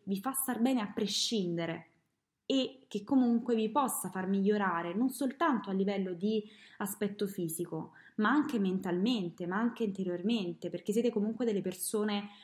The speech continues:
eh, che avete un focus maggiore, delle persone che comunque si riscoprono più forti anche giorno dopo giorno,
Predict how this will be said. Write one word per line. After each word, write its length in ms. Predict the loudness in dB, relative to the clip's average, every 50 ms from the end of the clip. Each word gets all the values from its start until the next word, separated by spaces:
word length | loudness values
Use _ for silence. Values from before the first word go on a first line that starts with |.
| -20 _ _ _
eh, 500 | -6 -4 -4 -4 -4 -4 -4 -6 -6 -8 -6
che 120 | -4 -2
avete 260 | 2 2 2 4 2
un 120 | 2 2 0
focus 380 | 0 -2 -2 0 -2 -2 0
maggiore, 720 | 0 -2 0 0 0 2 2 4 4 2 2 0 0 -2
delle 160 | -2 -2 -2
persone 460 | -2 -2 -4 -4 -4 -2 -2 -2 -2 -2
che 120 | -4 -6
comunque 420 | -4 -4 -2 -2 -2 -2 -2 -2
si 120 | -2 0 -2
riscoprono 640 | -2 -2 -4 -4 -2 0 0 0 0 0 -2 -2
più 140 | -2 -2 -4
forti 540 | -4 -2 0 0 2 2 0 -2 -4 -4 -2
anche 340 | 0 0 -2 -2 -2 -4 -4
giorno 360 | -2 0 0 2 2 0 0
dopo 260 | -2 -2 -2 -2 0
giorno, 460 | 2 2 2 2 2 0 0 -2 -2